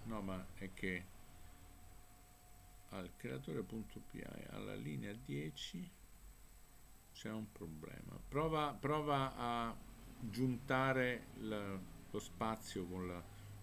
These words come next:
lì c'è uno spazio tra, tra setup e la, e la, ah no, no, lì però non risulta. No, no, v-, chiudilo, chiudi-, vabbè, s-,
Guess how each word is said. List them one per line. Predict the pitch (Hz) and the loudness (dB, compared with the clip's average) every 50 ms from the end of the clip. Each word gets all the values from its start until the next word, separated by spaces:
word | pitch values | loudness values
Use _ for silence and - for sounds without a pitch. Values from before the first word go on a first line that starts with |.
| - | -4
lì | - 117 117 113 | 2 4 4 4
c'è | - - 107 | 4 4 4
uno | 101 101 98 | 4 4 0
spazio | - - - 123 117 113 117 - 113 101 | 0 2 4 6 6 6 6 4 2 2
tra, | - 104 101 98 95 95 - - | 4 4 2 2 2 2 -2 -6
tra | - - 101 95 | -2 0 0 0
setup | - - - 101 95 - 107 107 107 - - 107 - - | 2 2 0 0 4 4 4 4 2 0 -4 -4 -4 -2
e | - 101 | -2 0
la, | 90 92 92 90 90 - | 2 2 2 0 0 -2
e | - 98 92 | -4 -4 -2
la, | 87 87 87 82 82 85 85 85 - - - - - - - - - - - - - | -2 0 -2 -2 -2 -4 -6 -8 -10 -14 -16 -16 -16 -16 -14 -14 -14 -14 -14 -10 -4
ah | - 123 | -2 0
no, | 123 107 90 76 - - - - - - - - - - - - - - - - - - - - - - - - - - - - - - - | 0 0 0 -2 -6 -12 -14 -14 -14 -16 -16 -14 -14 -14 -16 -16 -16 -16 -16 -16 -16 -16 -16 -18 -18 -18 -18 -18 -18 -18 -18 -18 -16 -12 -6
no, | - 113 101 95 87 | -4 -2 0 0 0
lì | 92 101 120 135 135 - - - - | 0 0 0 0 -2 -2 -4 -8 -8
però | - - 98 107 113 | -6 -4 -4 -2 -2
non | 101 92 90 90 | -2 -2 -2 -2
risulta. | 90 90 82 82 - 80 80 78 76 - - - 85 90 101 - - - - - - - - - - - - - - - - - - - - - - - - - - - - - - - - - - - - - - - - - - - - | -2 -2 -4 -4 -4 -6 -6 -6 -8 -8 -6 -6 -6 -6 -8 -12 -14 -16 -16 -16 -18 -16 -16 -16 -16 -16 -16 -16 -16 -16 -16 -16 -14 -14 -12 -12 -12 -12 -14 -14 -14 -14 -14 -14 -14 -14 -12 -12 -12 -10 -10 -10 -10 -10 -12 -12 -14 -10 -4
No, | - 127 135 139 | 0 2 4 4
no, | 139 127 104 90 95 | 6 4 4 4 0
v-, | 101 113 104 - 107 104 95 - | 0 -2 -4 -4 -6 -8 -6 -4
chiudilo, | - 135 127 107 95 92 92 95 92 | 0 2 2 2 2 2 2 2 2
chiudi-, | 92 - 110 - - - - - | 2 -2 -2 -2 -2 -6 -8 -2
vabbè, | - 123 120 123 107 90 - | 0 2 4 4 2 0 0
s-, | - - - | -4 -8 -10